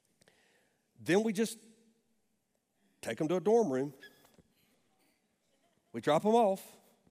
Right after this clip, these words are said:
And, and, and there's this misconception that you're done then. <laughs> You're so not done then. But we get,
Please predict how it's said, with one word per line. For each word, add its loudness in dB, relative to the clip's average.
And, -6
and, -6
and -6
there's -4
this -10
misconception -4
that -8
you're -10
done 0
then. -6
<laughs> -14
You're -4
so -6
not -12
done -10
then. -10
But -2
we -4
get, 0